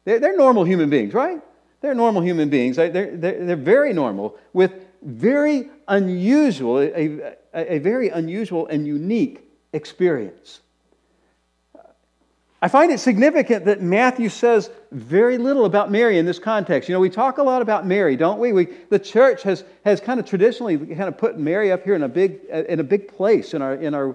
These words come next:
in our world, in our religion, our faith. But the Bible actually doesn't say very much about Mary.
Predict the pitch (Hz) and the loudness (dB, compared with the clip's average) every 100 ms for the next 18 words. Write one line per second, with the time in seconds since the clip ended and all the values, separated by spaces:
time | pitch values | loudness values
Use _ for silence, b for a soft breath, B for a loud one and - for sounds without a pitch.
0 | - 170 139 127 139 175 185 120 117 120 | -8 -6 -4 -2 2 2 2 0 -2 -2
1 | 160 165 147 113 - 180 196 B B B | -2 -2 -6 -6 -2 -2 -2 B B B
2 | 196 190 196 269 392 349 359 320 240 277 | -2 -2 2 2 2 2 0 0 0 0
3 | 277 247 - 294 320 349 285 220 170 151 | -2 -8 -6 0 2 4 4 4 4 0
4 | - 160 139 147 139 110 | -2 0 0 0 -2 -2